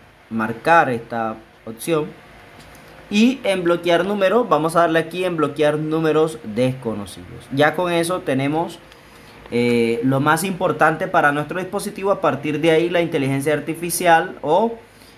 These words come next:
el ecosistema de nuestro dispositivo Samsung nos ayudará a detectar, pues, las llamadas spam. Saben perfectamente ustedes que, pues, em, hay llamadas que se generan automáticamente.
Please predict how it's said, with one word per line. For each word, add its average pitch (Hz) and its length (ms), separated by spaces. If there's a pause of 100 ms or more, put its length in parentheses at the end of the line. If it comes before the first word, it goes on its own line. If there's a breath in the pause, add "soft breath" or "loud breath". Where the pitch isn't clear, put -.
el 156 160
ecosistema 190 760
de 170 200
nuestro 165 360
dispositivo 175 520
Samsung 170 280
nos 160 220
ayudará 139 640 (500 loud breath)
a 170 380 (420)
detectar, 143 600
pues, - 100
las 165 140
llamadas 139 400
spam. 160 460 (560)
Saben 139 360
perfectamente 147 920
ustedes 160 640 (300)
que, 185 340 (520)
pues, 127 560
em, 120 520 (1120)
hay 151 180
llamadas 170 560
que 160 120
se 156 160
generan 139 320
automáticamente. 117 1120